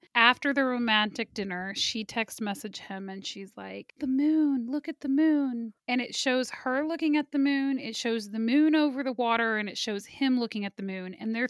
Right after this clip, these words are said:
three different moons. They're not in the same place in the sky. The one that was over the water was, like,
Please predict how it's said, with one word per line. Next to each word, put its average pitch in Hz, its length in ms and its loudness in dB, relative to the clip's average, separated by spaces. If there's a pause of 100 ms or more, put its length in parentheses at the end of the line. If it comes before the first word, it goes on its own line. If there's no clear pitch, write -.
(100)
three 320 320 4
different 277 500 2
moons. 247 580 -2 (200)
They're 262 200 2
not 254 320 2
in 320 60 -4
the 403 140 -2
same 349 220 2
place 254 340 0
in 247 60 -2
the 233 80 0
sky. 165 480 -10 (380)
The 240 100 0
one 302 320 0
that 381 100 0
was 330 140 -4
over 320 240 2
the 269 80 -2
water 247 460 2
was, 269 180 -2
like, 240 260 0